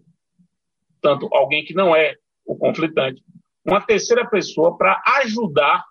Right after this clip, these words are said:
a que o diálogo flua. Essa terceira pessoa vai ser um facilitador,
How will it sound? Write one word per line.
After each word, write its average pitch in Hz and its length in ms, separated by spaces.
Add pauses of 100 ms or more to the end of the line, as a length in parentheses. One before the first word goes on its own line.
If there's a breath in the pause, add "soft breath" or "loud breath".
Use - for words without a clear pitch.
(540)
a 202 80
que - 160
o - 20
diálogo 190 420
flua. 185 500 (920)
Essa 214 220
terceira 220 360
pessoa 196 460
vai 214 120
ser 233 220
um 233 120
facilitador, 269 1120